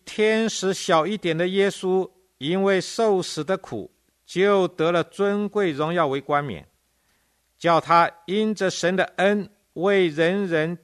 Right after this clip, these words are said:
尝了死味。因为他替我尝了死味，我就不需自尝死味。耶稣说：“凡活着信我的人，必永远不死。”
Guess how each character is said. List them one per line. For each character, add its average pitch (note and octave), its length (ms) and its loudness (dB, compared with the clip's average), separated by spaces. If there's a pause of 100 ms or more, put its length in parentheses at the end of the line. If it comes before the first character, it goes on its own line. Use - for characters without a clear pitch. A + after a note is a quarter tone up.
(100)
尝 D#3 440 -4
了 D#3 120 -2
死 - 220 -8
味。 G#2+ 300 -6 (1600)
因 D#3+ 160 -2
为 F#3+ 180 4
他 G3+ 200 0
替 - 340 -6
我 F#3 380 2
尝 F#3 340 -2
了 G#3+ 100 0
死 F3+ 200 -4
味， F#3 380 2 (200)
我 A#2+ 180 -6
就 F3+ 140 -4
不 - 180 -8
需 G#3 360 -6
自 G#3 440 -6
尝 F#3 460 -4
死 - 180 -12
味。 C3 320 -4 (580)
耶 C#3 140 -2
稣 F#3+ 160 -6
说 F#3+ 640 -2
：“凡 E3+ 420 -2
活 F3 300 -2
着 F3+ 160 -2
信 G#3 260 -4
我 D#3 160 2
的 F3 120 0
人， E3 340 0 (540)
必 G3+ 300 -8
永 E3+ 340 0
远 D3 200 -2
不 - 160 -10
死。” - 320 -14